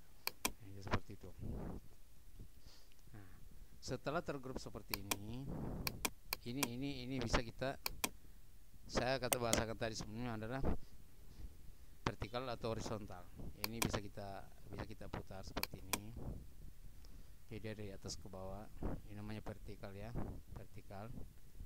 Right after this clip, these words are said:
Tadi itu horizontal, jadi seperti ini ya. Ini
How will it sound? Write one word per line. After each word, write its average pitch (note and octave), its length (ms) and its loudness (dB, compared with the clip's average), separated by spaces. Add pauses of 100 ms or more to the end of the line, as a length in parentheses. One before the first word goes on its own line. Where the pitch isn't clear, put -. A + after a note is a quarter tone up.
(140)
Tadi G2+ 240 -4
itu - 160 -4
horizontal, G#2 640 2
jadi F#2 160 -6
seperti - 400 0
ini G#2 160 0
ya. G#2+ 160 -2 (1120)
Ini G2+ 140 -6